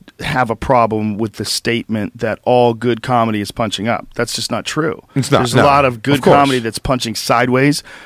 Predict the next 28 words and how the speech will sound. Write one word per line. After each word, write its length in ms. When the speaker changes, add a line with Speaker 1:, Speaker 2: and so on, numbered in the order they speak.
Speaker 1:
There's 140
a 40
lot 220
of 60
good 160
comedy 320
that's 100
punching 320
down. 380
It's 60
Speaker 2:
But 80
Speaker 1:
like 60
Speaker 2:
there's 140
no, 160
but 160
there, 180
but 160
Louis 260
C 200
K 220
shitting 360
on 140
his 280
daughter, 340
there's 180
no, 240
like, 360
uh, 280